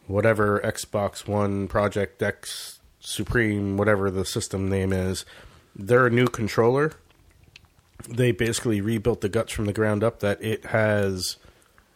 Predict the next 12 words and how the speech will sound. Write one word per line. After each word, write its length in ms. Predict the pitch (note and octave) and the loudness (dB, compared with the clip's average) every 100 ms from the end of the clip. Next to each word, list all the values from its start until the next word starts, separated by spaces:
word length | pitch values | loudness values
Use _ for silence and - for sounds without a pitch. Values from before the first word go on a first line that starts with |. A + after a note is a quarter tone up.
| _ | _
no 160 | G#2 A2+ | 0 2
latency. 640 | G2 F2 E2 - - - _ _ _ _ _ _ - _ - | 2 -2 -8 -12 -14 -16 _ _ _ _ _ _ -20 _ -4
Like, 160 | G2 | -2
there 180 | - A2 | 2 2
is, 540 | G#2 A2+ G#2+ G2+ - - | 2 2 2 0 -4 -8
it's 500 | A2+ G2 F#2+ G2+ - | -10 -8 -8 -6 -4
a 60 | |
dedicated 880 | G2 G2 G#2+ - A2+ G#2+ G#2+ G#2 F#2+ - - - - - | 0 2 2 2 2 4 4 4 0 -10 -18 -18 -20 -10
wireless 440 | F#2+ G2 A#2 A2+ G#2+ | 0 4 6 6 2
connection 680 | - A2+ A#2 - A2+ A2+ A2 | -2 0 0 0 0 2 0
that 340 | G2+ G2 F#2+ | 0 -2 -4
apparently 960 | G2 - A2+ A2 G#2+ G#2+ G#2 G#2 G2+ | -4 0 2 2 0 0 2 0 0